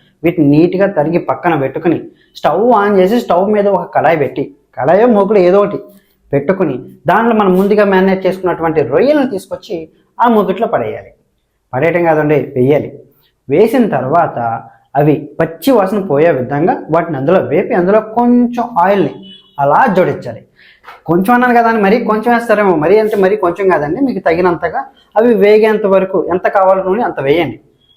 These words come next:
నూనె వేసిన తర్వాత బాగా వేపిన తర్వాత వాటిని నీట్‌గా ఒక ప్లేట్లో తీసుకుని పక్కన పెట్టుకోండి. అర్థమైందా? కనిపిస్తుందా? ఈ విధంగా తీసి పక్కన పెట్టుకోవాలి. పక్కన పెట్టుకున్న తర్వాత స్టవ్ on చేసి మళ్ళీ ఒక కడాయి పెట్టి దానిలో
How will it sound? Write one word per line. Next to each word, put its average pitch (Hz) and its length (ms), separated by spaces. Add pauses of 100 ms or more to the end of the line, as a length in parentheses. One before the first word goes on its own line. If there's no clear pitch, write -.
(160)
నూనె 220 200
వేసిన 185 320
తర్వాత 170 340
బాగా 151 640
వేపిన 196 360
తర్వాత 160 380
వాటిని 147 420 (360)
నీట్‌గా 240 460
ఒక - 220
ప్లేట్లో 190 320
తీసుకుని 214 420
పక్కన 147 240
పెట్టుకోండి. - 360 (520)
అర్థమైందా? 175 460
కనిపిస్తుందా? 233 520 (480)
ఈ 202 140
విధంగా 170 300
తీసి 175 400
పక్కన 170 220
పెట్టుకోవాలి. 120 400 (380)
పక్కన 294 260
పెట్టుకున్న 269 280
తర్వాత 220 320
స్టవ్ 233 380
on 180 300
చేసి 139 380 (300)
మళ్ళీ 226 200
ఒక 190 280
కడాయి 143 240
పెట్టి - 600
దానిలో 170 520